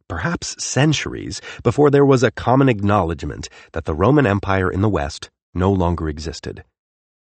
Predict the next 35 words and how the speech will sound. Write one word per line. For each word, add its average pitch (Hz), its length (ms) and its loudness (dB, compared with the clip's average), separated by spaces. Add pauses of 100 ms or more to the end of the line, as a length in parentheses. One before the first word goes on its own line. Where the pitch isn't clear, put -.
(220)
Certainly 170 520 2
Charlemagne 104 600 2
believed 87 460 -4
that 80 140 -6
he 87 120 -6
was 76 200 -8
a 80 80 -6
legitimate 87 520 -2
Roman 90 360 0
emperor 87 460 -6
in 110 140 -6
the 90 60 -2
year 80 260 -4
eight 87 160 -8
hundred. 92 440 -4 (640)
The 131 300 -6
point - 540 0 (100)
is 117 160 0
not 156 240 4
that 104 160 -2
Charlemagne 92 640 0
and 82 160 -4
all 90 280 0
who 92 140 -6
thought 98 400 0
in 85 220 -8
conventional 85 680 -6
terms 113 340 2
about 87 220 -2
the 92 60 -4
Roman 92 260 2
Empire 82 440 -2
after - 280 -8
four 87 260 -6
seventy-six 65 680 -6